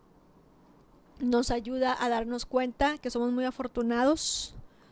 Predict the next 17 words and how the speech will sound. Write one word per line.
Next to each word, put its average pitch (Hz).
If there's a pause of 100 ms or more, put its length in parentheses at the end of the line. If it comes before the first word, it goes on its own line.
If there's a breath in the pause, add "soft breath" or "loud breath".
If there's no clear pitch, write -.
(140 soft breath)
todos 269
los 254
que 233
no 240
vivimos 247
ese, 247
ese, 240
ese, 240
ese, 233 (360 soft breath)
esa 233
etapa 254
o 240
esa 262
situación, 277
bueno, 240
somos 233
afortunados 247